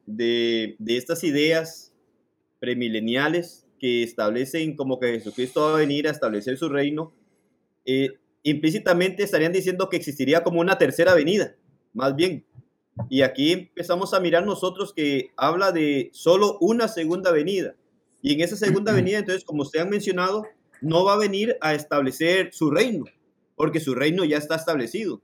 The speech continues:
Citaba Juan textos, ¿verdad? Como Apocalipsis uno, en donde Pablo también en Colosenses nos hace ver que el reino ya está en esta tierra, el reino ya fue establecido,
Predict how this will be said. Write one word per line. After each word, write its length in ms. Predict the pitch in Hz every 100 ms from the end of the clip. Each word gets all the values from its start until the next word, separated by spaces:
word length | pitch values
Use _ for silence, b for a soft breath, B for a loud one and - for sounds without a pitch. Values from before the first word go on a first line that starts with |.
| -
Citaba 680 | 143 139 135 170 170 143 -
Juan 520 | 131 175 196 151 107 _ - -
textos, 360 | 147 160 - 175
¿verdad? 420 | 123 143 170 170 - _ -
Como 240 | 131 131
Apocalipsis 720 | 131 131 120 117 143 165 151 -
uno, 560 | 143 160 175 170 165 156
en 140 | 143
donde 480 | 135 127 123 117 110 -
Pablo 260 | 147 170
también 220 | 165 160
en 60 | 160
Colosenses 460 | 151 127 156 156 165
nos 160 | 151
hace 180 | 156 170
ver 260 | 156 208 _ _ _ _
que 300 | 147 147 143 147
el 200 | 143 127
reino 640 | 143 156 175 165 120 - _ _ _ _ 107
ya 160 | 147
está 220 | 156 151 170
en 80 |
esta 240 | 175 160 -
tierra, 340 | 190 220 151
el 100 | 120
reino 240 | 127 143 160
ya 180 | 151
fue 140 | 151 165
establecido, 680 | - 160 131 160 214 135